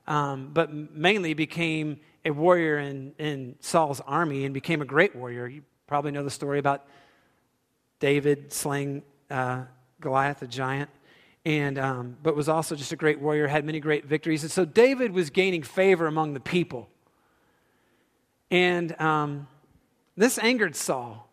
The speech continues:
<laughs> 'cause David was getting all this popularity. The people loved him. Um, and God's favor was resting on David. So he was, had great success in all that he did. But this angered Saul. So basically Saul said, "I want you to kill David." He sent out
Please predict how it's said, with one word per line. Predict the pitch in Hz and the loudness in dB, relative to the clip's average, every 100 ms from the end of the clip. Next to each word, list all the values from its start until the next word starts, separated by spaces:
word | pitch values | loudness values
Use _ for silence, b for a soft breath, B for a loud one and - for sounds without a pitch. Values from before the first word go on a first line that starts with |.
| _ | _
<laughs> | 165 - _ b b b b | -12 -12 _ b b b b
'cause | 175 147 | -2 4
David | 202 214 196 | 6 8 6
was | 175 139 | 2 4
getting | 196 185 | 4 4
all | 170 | 0
this | - | -2
popularity. | - 190 165 175 202 190 185 | 0 0 2 4 6 6 4
The | 165 | 2
people | 185 185 165 | 0 -2 2
loved | 170 180 165 | 6 6 4
him. | 185 180 165 b b b b | 0 0 -2 b b b b
Um, | 151 151 147 147 - | 2 2 2 -2 0
and | 180 190 175 160 | 4 6 4 2
God's | 190 240 226 | 2 2 0
favor | - 220 190 | 2 2 2
was | 170 131 | 0 0
resting | 156 185 185 151 | 2 2 0 0
on | 160 185 | 0 0
David. | 135 123 117 117 _ | -2 -8 -12 -18 _
So | - 175 147 | 0 2 2
he | 135 165 | 0 0
was, | 175 147 - | 0 -2 -8
had | 139 175 170 | -2 0 0
great | 156 175 - | 2 0 2
success | 165 - - 170 160 | -6 -2 0 0 -2
in | |
all | 135 151 151 | 0 0 0
that | 139 | -4
he | |
did. | 127 151 139 123 B B B - | 0 2 2 0 B B B -6
But | 165 | 8
this | 208 - | 8 8
angered | 185 160 147 | -2 -2 -6
Saul. | - - 139 156 113 _ _ _ b b b b | -4 -2 -2 -4 -12 _ _ _ b b b b
So | - 165 | -4 2
basically | 185 190 - 185 151 | 4 2 -2 -4 -2
Saul | 180 151 | 0 0
said, | 127 165 127 b b b - | 0 0 -2 b b b 0
"I | 165 | 2
want | 170 | 2
you | 156 | -2
to | 147 | -4
kill | - 151 | -2 -4
David." | 131 135 127 | -2 -2 -4
He | 123 | -6
sent | - 160 143 | -4 -2 0
out | 143 139 | 0 0